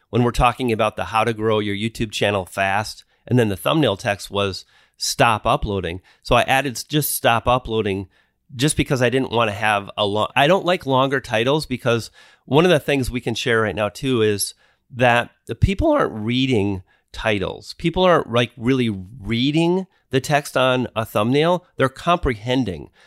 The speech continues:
There's a million things on the screen. It's a bunch of different videos.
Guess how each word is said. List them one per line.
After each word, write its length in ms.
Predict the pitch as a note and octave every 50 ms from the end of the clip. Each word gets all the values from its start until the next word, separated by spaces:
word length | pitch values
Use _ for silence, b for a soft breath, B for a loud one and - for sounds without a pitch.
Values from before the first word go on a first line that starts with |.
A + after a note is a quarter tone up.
| b b
There's 160 | b C3 A#2+
a 60 | C3+
million 500 | B2 A#2+ A#2+ B2+ C#3 D3 E3 F3 F3+ E3
things 260 | C#3+ - C3+ C3+ A#2+
on 120 | C3 B2+ B2
the 80 | A#2
screen. 580 | G#2 - - - G#2 G2+ G2 F#2+ F#2+ F#2+ G2 F#2 b b b b b b
It's 100 | b A2
a 60 | - G#2+
bunch 260 | G#2 - C3 C#3+ C#3+
of 80 | E3+
different 300 | D3 D#3+ D3 E3 D3 G2
videos. 680 | G2+ A2+ A2 G#2 G#2 G2+ G2+ G2 G2 F#2+ F#2+ F#2+ - -